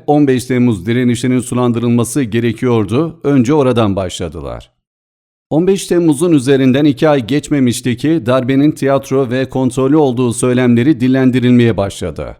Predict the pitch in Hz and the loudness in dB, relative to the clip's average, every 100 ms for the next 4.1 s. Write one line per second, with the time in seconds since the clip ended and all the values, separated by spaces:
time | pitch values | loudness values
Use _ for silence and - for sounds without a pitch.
0 | _ _ _ _ _ _ 123 135 131 123 | _ _ _ _ _ _ -6 -2 2 2
1 | 95 123 160 143 131 127 123 - 123 139 | 2 0 0 2 2 2 -2 -2 0 2
2 | 147 127 131 127 131 120 120 120 120 123 | 2 2 0 2 2 2 2 0 0 0
3 | 113 127 156 - 123 120 110 87 80 76 | 2 2 0 0 0 2 0 -2 -6 -10
4 | - | -14